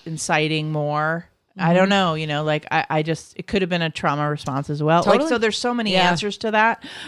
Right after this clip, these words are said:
Speaker 1: but that's what we mean by, like, it's something to react to.
Speaker 2: Yep.
Speaker 1: So it sounds like you would recommend the doc because
Speaker 2: The doc is good. And, and we,
Speaker 1: Yeah.
Speaker 2: we haven't, I mean, not, we're not gonna go into it, but we didn't even talk about his
Speaker 1: Right.
Speaker 2: delusional shit.
Speaker 1: No.
Speaker 2: He was a mess.
Speaker 1: Yes, he was.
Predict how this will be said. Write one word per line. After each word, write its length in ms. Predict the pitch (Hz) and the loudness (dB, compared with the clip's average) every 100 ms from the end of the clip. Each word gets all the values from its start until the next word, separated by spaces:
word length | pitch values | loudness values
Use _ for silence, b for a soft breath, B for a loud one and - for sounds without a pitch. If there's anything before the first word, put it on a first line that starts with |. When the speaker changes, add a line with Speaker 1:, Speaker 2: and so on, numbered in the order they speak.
| B | B
Speaker 1:
but 140 | 208 | 2
that's 280 | 220 233 - | 4 2 2
what 140 | 220 185 | 0 2
we 120 | 196 | 2
mean 280 | 202 208 180 | 2 2 2
by, 180 | 160 156 | 2 2
like, 560 | 156 151 151 - - b b b b b | 0 -2 -4 -12 -20 b b b b b
it's 160 | 180 185 | -4 -2
something 420 | - 208 - 220 | 0 0 0 -2
to 200 | - 214 | 0 -2
react 520 | 185 170 117 151 - | -2 -2 0 -2 -4
to. 420 | - 294 302 311 294 | -6 -4 -2 -4 -6
Speaker 2:
Yep. 140 | 175 | -6
Speaker 1:
So 180 | - 220 | 2 2
it 100 | 202 | 2
sounds 240 | - 240 240 | 0 -2 0
like 180 | 214 | -2
you 140 | 185 170 | -2 -2
would 140 | 160 | 0
recommend 500 | 151 147 170 156 147 | 0 -2 -4 -4 -2
the 60 | 147 | -2
doc 440 | 143 175 156 - | 2 2 2 -2
because 580 | - 151 - 147 143 147 | -10 -8 -4 -2 0 0
Speaker 2:
The 60 | 180 | 2
doc 300 | 233 320 - | 4 4 2
is 80 | 208 | -2
good. 300 | 202 233 247 | 0 2 2
And, 200 | - 196 190 | 2 0 2
and 340 | 214 190 180 175 | 0 0 0 -2
we, 60 | 180 | 0
Speaker 1:
Yeah. 220 | 156 156 | 0 0
Speaker 2:
we 100 | 226 | 0
haven't, 200 | 254 202 | 2 0
I 40 | 190 | 2
mean, 100 | 180 | 2
not, 120 | 190 | 0
we're 100 | 190 | 0
not 100 | 190 | 0
gonna 120 | 175 | 0
go 120 | 170 180 | 0 2
into 220 | 180 170 | 2 0
it, 100 | 151 | 0
but 160 | 170 | -2
we 100 | 165 | -2
didn't 140 | 220 240 | 0 4
even 140 | 180 | 4
talk 240 | - 175 180 | 4 0 0
about 380 | 170 160 156 - - _ | 2 4 2 -2 -16 _
his 300 | - 190 226 | 0 2 4
Speaker 1:
Right. 60 | 160 | 4
Speaker 2:
delusional 460 | 185 175 160 165 147 | 4 4 4 2 2
shit. 460 | - - 147 - | 2 0 -2 -4
Speaker 1:
No. 340 | 214 175 131 - | 0 0 0 -2
Speaker 2:
He 120 | 233 | 0
was 120 | 269 180 | 2 2
a 40 | |
mess. 800 | 147 151 156 175 240 175 - - 170 | 0 0 2 4 4 2 -2 -2 -2
Speaker 1:
Yes, 180 | 160 | -4
he 80 | 170 | -10
was. 440 | - - - - | -16 -16 -18 -20